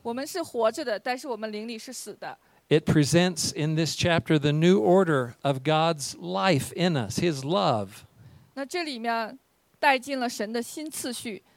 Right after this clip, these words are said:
Speaker 1: 他的爱，对我们的爱。
Speaker 2: This passage today presents the past separation and the hopelessness we had without God.
Speaker 1: 那这个经文也讲了过去我们是与神隔绝，是在没有指望中活着。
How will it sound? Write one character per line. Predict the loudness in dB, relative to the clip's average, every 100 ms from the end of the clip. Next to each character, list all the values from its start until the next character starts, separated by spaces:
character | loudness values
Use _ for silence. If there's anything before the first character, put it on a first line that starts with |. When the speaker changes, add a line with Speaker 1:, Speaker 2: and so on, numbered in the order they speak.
| _
Speaker 1:
他 | -6
的 | -2 -2
爱， | 0 0 0 -8
对 | -4 -2
我 | -2
们 | -4
的 | -6
爱。 | -4 -6 -8 -14 -4
Speaker 2:
This | -2 0
passage | 6 6 6 0 -4
today | -2 2 4 4 2 0
presents | 0 0 2 0 0 -6 -8
the | 0
past | 2 4 2 -2 -2
separation | 0 0 2 4 4 2 -2 -2
and | -2
the | -4
hopelessness | 0 0 0 -2 -2 -4 -2
we | -2 0
had | 0 2
without | 0 0 -2 -2
God. | -4 -4 -10 -18 -20 _
Speaker 1:
那 | -8 -6
这 | -4 -6
个 | -4 -8
经 | -8 -6
文 | -4 -4
也 | -4
讲 | -4 -4
了 | -4
过 | -4 0 0
去 | -2 -4 -4 -6 _ -12
我 | -8
们 | -6 -6
是 | -6 -8
与 | -8 -6
神 | -6 -6
隔 | -4 -2
绝， | -2 -2 -4 -6
是 | -8 -2
在 | 0 0
没 | 0
有 | -2 -2
指 | -6
望 | -2 0 0
中 | -6 -8
活 | -6 -8
着。 | -6 -10